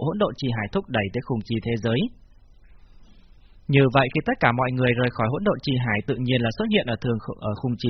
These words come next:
thế giới. Thủ bút thật lớn, Thường Khung Cốc lại có năng lượng lớn như vậy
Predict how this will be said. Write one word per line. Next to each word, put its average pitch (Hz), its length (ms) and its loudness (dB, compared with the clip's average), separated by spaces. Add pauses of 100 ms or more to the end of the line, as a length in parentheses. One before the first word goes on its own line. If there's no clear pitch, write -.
thế 117 80 0 (120)
giới. 117 160 2 (1040)
Thủ 131 80 4 (100)
bút 170 200 4
thật 120 140 0
lớn, 117 240 2 (480)
Thường 156 200 4
Khung 143 160 -2
Cốc 233 180 4
lại 185 160 2
có 180 80 0
năng 196 160 2
lượng 160 180 2
lớn 123 200 2
như 233 160 2
vậy 135 120 2